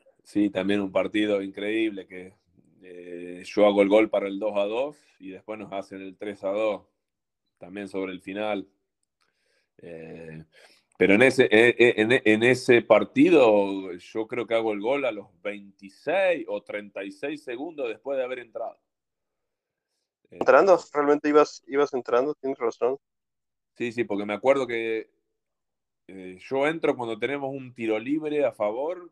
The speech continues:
Speaker 1: entre mitad de campo y el área de, de América. La pelota va al área y se va al córner. Y del córner ese viene el gol, así que creo que pasaron treinta y seis segundos, una cosa así, la primera pelota que había tocado.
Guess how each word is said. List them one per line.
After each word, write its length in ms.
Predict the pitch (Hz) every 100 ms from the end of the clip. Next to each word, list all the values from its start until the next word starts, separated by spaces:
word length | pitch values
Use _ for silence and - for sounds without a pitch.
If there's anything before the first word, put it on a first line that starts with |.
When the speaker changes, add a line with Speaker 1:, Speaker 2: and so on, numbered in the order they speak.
| _
Speaker 1:
entre 360 | 98 98 104 104
mitad 280 | 101 127
de 140 | 127 110
campo 440 | 123 151 156 139
y 80 | 110
el 100 | 107
área 300 | 113 113 107
de, 580 | 104 101 98 95 95 95
de 200 | 95 95
América. 580 | 92 107 143 170 180 180 _ _ _ _ _ _ _ _ -
La 140 | 92 95
pelota 340 | 107 127 127
va 120 | 120
al 80 | 117
área 360 | 147 156 151 143
y 80 |
se 140 | 113 104
va 120 | 113
al 120 | 113
córner. 420 | 117 104 95 85 _ _ _ _ -
Y 140 | 104
del 200 | 104 104
córner 400 | - 143 135 131
ese 380 | 160 165 170 160
viene 300 | 120 117 113
el 100 | 107
gol, 220 | 117 101
así 220 | 92 101
que 200 | 95 98
creo 180 | 127 135
que 100 | 113
pasaron 460 | 104 - 131 123 107
treinta 340 | 107 98 98
y 60 | 95
seis 240 | 120 113
segundos, 420 | 98 104 104 85 85
una 180 | 87
cosa 220 | 87 90 87
así, 200 | 90 82
la 160 | 90
primera 300 | 92 101 113
pelota 340 | 107 107 104 98
que 160 | 95 95
había 200 | 98 98
tocado. 400 | 95 87 -